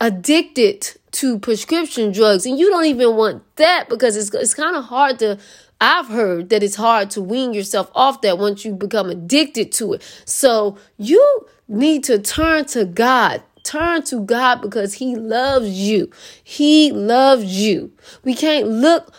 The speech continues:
for that feeling in all the wrong places. And then now we're gonna talk about sex.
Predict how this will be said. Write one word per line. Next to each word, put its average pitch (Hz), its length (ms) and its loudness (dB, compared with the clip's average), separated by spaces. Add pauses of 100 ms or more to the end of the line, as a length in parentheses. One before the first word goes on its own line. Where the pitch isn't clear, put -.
(100)
for 240 160 0
that 240 400 2
feeling 269 480 4
in 220 240 -6
all 247 300 4
the 240 120 0
wrong 190 500 -6
places. 302 600 -2
And 233 240 -4
then 311 260 0
now 294 200 2
we're 269 80 -4
gonna 240 180 0
talk - 300 -4
about 165 320 -6
sex. 359 500 2